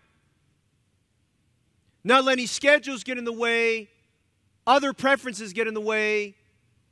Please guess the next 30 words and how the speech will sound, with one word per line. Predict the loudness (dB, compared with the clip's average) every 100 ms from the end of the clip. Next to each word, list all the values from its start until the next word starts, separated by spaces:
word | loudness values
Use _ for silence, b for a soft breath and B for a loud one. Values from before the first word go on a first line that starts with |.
| _ _
things | -2 -2 -2
you |
want | 2 2
to | 2
do | -4 -6
get |
in | -4
the | -2
way, | -2
realizing | -2 0 4 4 4 -2 -8 -10 b -4
that | -4 2
they're, | 4 4 0 b
that | 0 0 0
just | -4 -4
as | -8
much | 0 0 0
as | -8
you | -8
plan | -2 4 4 4 B 2
exercise | 2 2 -8 0 2 2 0
time, | 2 6 6 4
as | -2 -2
just | -4 -2
as |
much | -6
as | -6
you | -4
plan | 0 0 0
meal | -2 -2
time, | 0 -2